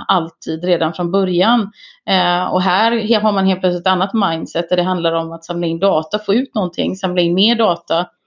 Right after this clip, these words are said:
justera, och just det här, fördelen med trötthet är då att det faktiskt finns en skala, den karolinska sömnighetsskalan,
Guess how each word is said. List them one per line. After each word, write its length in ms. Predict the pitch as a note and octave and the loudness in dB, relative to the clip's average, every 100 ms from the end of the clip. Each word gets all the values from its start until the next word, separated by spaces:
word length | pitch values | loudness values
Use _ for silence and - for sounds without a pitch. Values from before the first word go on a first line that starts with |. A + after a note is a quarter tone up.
| _ - - - | _ -20 -16 -2
justera, 520 | A3 A3 A3 F3+ E3+ | -2 0 2 4 4
och 60 | F#3+ | 4
just 220 | G3 E3+ | 2 2
det 60 | F#3+ | 0
här, 320 | F#3+ E3 E3 - _ _ - | 2 2 -2 -6 _ _ 0
fördelen 380 | G3+ F#3 F3+ | 2 2 2
med 120 | F3 F3 | 0 0
trötthet 440 | A3+ A3 A#3+ A#3 | -4 -2 -4 0
är 100 | F#3+ | 0
då 60 | F3 | 0
att 80 | |
det 80 | - | -4
faktiskt 380 | E3+ E3+ D#3+ - | -10 -10 -12 -8
finns 400 | G#3 C4 B3 A#3+ | 0 2 2 2
en 120 | G#3+ | -2
skala, 880 | G3 - G#3+ D#3 B2 C#3 B2 F3+ F#3+ E3+ | -2 0 0 2 2 2 0 0 -6 -6
den 220 | F3 F3 | -6 -6
karolinska 720 | F3 E3+ E3+ D#3+ D#3+ F3+ E3 | -6 -4 -2 -2 -4 -2 -2
sömnighetsskalan, 1400 | E3 F3+ E3 E3+ E3 E3+ F3 - - F3+ E3 E3 D#3+ | -2 -4 -4 -4 -4 -4 -8 -14 -4 0 2 2 0